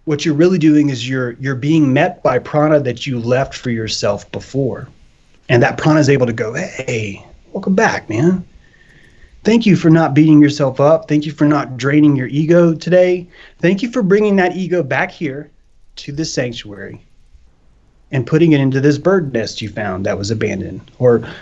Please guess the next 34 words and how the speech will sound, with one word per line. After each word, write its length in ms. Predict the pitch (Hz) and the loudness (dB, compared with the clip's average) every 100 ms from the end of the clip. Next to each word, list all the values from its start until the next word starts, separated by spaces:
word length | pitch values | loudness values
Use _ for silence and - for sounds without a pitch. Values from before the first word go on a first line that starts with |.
| - _ | -20 _
putting 240 | - 127 139 | 0 4 6
it 140 | 143 | 6
into 180 | 143 151 | 4 4
this 180 | 147 - | 2 0
cool 240 | - 165 | 0 0
turtle 320 | 143 208 202 | 2 2 2
shell 380 | 117 - 104 98 | -2 -2 -2 -6
that 180 | 104 101 | -10 -6
you've 140 | 120 117 | -6 -4
turned 260 | 117 110 | -4 -2
upside 320 | 107 - 101 | -4 -4 -6
down. 340 | 98 101 95 - - - - - - | -4 -8 -8 -14 -20 -20 -20 -20 -6
This, 320 | 127 113 - - - - - - _ _ _ - | 0 0 -2 -8 -14 -20 -20 -20 _ _ _ 0
this 260 | 131 - - | 0 0 0
essence 640 | 165 190 151 110 - - - _ _ _ _ _ _ _ _ _ - | 0 2 0 0 -4 -18 -20 _ _ _ _ _ _ _ _ _ -2
is 200 | 147 117 | -2 2
the 100 | 143 | 4
most 240 | 147 143 | 4 4
tangible 400 | 156 170 170 165 | 2 4 4 0
thing 220 | 147 151 | 0 2
on 60 | 143 | 2
the 80 | 110 | -2
planet, 500 | - 156 139 104 - _ _ _ _ _ _ _ _ _ _ _ - | -2 0 0 -2 -10 _ _ _ _ _ _ _ _ _ _ _ 0
but 100 | 156 | 2
we 140 | 147 | 4
pretend 360 | 147 139 160 160 | 2 0 0 2
like 220 | 143 123 | 2 -2
it 100 | 127 | -6
doesn't 280 | 135 117 113 | -6 -6 -8
exist. 560 | 107 147 113 - - _ _ _ _ _ _ _ _ | -6 -4 -4 -8 -20 _ _ _ _ _ _ _ _
And 100 | 127 | -4
that 140 | 139 139 | -4 -2
essence 460 | 160 175 190 160 135 | -2 -2 -2 -4 -6
is 180 | 117 | -12